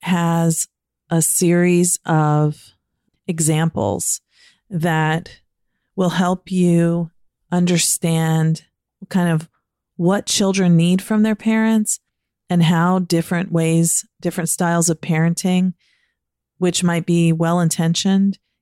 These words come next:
can actually not meet the attachment needs that we have and how it leaves us feeling when parents respond that way. So she uses basically the same scenario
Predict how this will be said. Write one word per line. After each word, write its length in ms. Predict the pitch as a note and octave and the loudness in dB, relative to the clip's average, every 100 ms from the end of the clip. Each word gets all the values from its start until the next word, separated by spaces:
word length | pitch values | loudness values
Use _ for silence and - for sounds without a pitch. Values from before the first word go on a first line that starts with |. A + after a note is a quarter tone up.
| _ | _
can 160 | F3+ | -6
actually 920 | - D#3+ E3 - F3 E3+ E3 D#3+ D#3+ - _ _ | -2 -2 -2 -2 0 2 4 2 0 -4 _ _
not 580 | D#3 D#3 E3 E3 - - _ | -2 0 0 -4 -8 -20 _
meet 280 | F3 E3 G2+ | -4 -4 -4
the 120 | D3+ D#3 | -4 -2
attachment 580 | - D#3+ D#3+ - D#3 | -2 -2 -2 -4 -6
needs 360 | D#3+ D#3 D3 - | -4 -2 -4 -4
that 160 | D#3+ - | -4 -2
we 120 | D3+ | -2
have 600 | D#3+ E3 D#3 D3 D3+ - _ _ _ _ _ _ _ | 0 0 0 0 -4 -10 _ _ _ _ _ _ _
and 580 | - D#3+ D#3 D#3 D#3 D#3 - _ _ _ _ _ _ _ _ _ _ | -2 0 0 2 0 0 -6 _ _ _ _ _ _ _ _ _ _
how 360 | - F#3 F3+ F3+ | -4 0 0 0
it 220 | E3 D#3+ | 0 -2
leaves 420 | D#3+ E3 E3+ E3 E3 | 0 2 2 2 0
us 280 | D#3+ - | -2 -4
feeling 600 | - D#3 D3+ D3 - D#3+ - _ _ _ _ | -4 -2 0 -2 -4 -6 -12 _ _ _ _
when 640 | D#3+ D#3+ D3+ D3+ D3+ D3 - - | -2 0 0 0 0 -2 -10 -8
parents 360 | F3 D#3+ D3+ D#3 | -4 -2 -2 -2
respond 500 | D3 - D#3 D3+ D3 | -4 -2 -2 0 0
that 180 | C#3+ | -2
way. 320 | - D3+ E3+ - _ _ - | -4 -6 -8 -14 _ _ -6
So 160 | G3 | -2
she 180 | E3+ F#3+ | 0 0
uses 520 | F3 F#3+ G#3 G3 E3+ | 2 2 2 0 -2
basically 580 | - D#3+ E3 F3 F3 E3 | -2 -2 0 -2 -2 -2
the 100 | D#3 | 0
same 400 | - F#3 G3 G3 | -2 0 2 2
scenario 840 | - F#3+ E3+ D#3 C#3+ C#3+ C#3+ D3 | 2 2 2 2 0 2 2 0